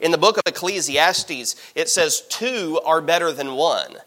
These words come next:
because they have a good reward for their labor. Two are better than one. What does Paul write? This is where we had this series out of, Philippians one twenty-seven. Uh, "Only let your conversation,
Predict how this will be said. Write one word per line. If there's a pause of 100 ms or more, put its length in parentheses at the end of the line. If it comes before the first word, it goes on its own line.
(720)
because
they
have
a
good
reward
for
their
labor. (240)
Two
are
better
than
one. (840)
What
does
Paul
write?
This
is (160)
where
we
had
this
series
out
of,
Philippians
one
twenty-seven. (400)
Uh,
"Only
let
your
conversation,